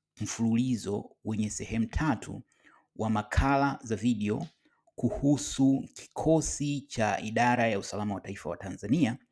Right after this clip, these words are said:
kinachohusika na ulinzi wa viongozi, na nikakitaja kikosi hicho kwamba kinafahamika kwa jina la P S U. Na katika makala hiyo nilielezea kuhusiana na P S U, lakini kwa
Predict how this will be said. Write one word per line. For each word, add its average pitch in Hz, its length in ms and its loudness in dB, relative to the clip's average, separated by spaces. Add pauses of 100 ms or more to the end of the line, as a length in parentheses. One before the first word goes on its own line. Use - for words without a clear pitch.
(480)
kinachohusika 110 960 -2
na 107 300 -2
ulinzi 113 640 4
wa 107 100 -2
viongozi, 107 600 2 (400)
na 104 240 -2
nikakitaja 104 600 -4
kikosi - 360 -8
hicho 104 260 0
kwamba 98 300 -4
kinafahamika 98 800 -2 (260)
kwa - 120 -10
jina 98 300 -4
la 95 180 -4
P - 240 -8
S - 220 -4
U. 180 280 6 (720)
Na 123 280 8
katika 123 260 2
makala 143 240 6
hiyo 151 520 8 (380)
nilielezea 127 1040 6
kuhusiana 107 1000 0
na 101 500 -2 (520)
P 139 140 2
S 131 200 2
U, 165 240 6
lakini 123 320 6
kwa 120 300 4